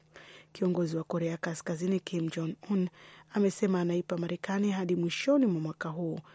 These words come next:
kukamilisha mazungumzo ya nyuklia. Unaendelea kusikiliza muktasari wa habari kutoka idhaa ya Kiswahili ya Sauti ya Amerika hapa Washington D C.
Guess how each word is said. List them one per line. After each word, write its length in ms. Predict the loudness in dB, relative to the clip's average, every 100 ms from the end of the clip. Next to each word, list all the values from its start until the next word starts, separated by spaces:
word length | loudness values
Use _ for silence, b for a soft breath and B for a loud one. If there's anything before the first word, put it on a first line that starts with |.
| B B
kukamilisha 720 | -6 -4 -2 -2 -2 -4 -4
mazungumzo 840 | -4 -2 -2 0 0 0 -2 -4 -6 b b -6
ya 140 | -4
nyuklia. 580 | -2 -4 -6 -8 -8 -8 -14 -20 B B B 0
Unaendelea 520 | 4 4 4 2 -2
kusikiliza 600 | -4 -8 -4 0 0 0
muktasari 600 | 0 -4 -4 -6 -4 -4
wa 120 | -4 -6
habari 380 | -4 -2 -2
kutoka 460 | -4 -6 -6 -6 -4
idhaa 280 | -4 -4 -4
ya 100 | -6
Kiswahili 720 | -8 -10 -8 -6 -4 0 0
ya 260 | -2 -6 -8
Sauti 600 | -8 -4 0 0 0 -2
ya 60 |
Amerika 440 | 2 0 0 -4 -6 B B B
hapa 480 | -6 -6 -4 -6 -8 B _ -4
Washington 880 | -2 -2 -4 -4 -4 -6 -6 -6 -6
D 120 | -8
C. 340 | -8 -6 -6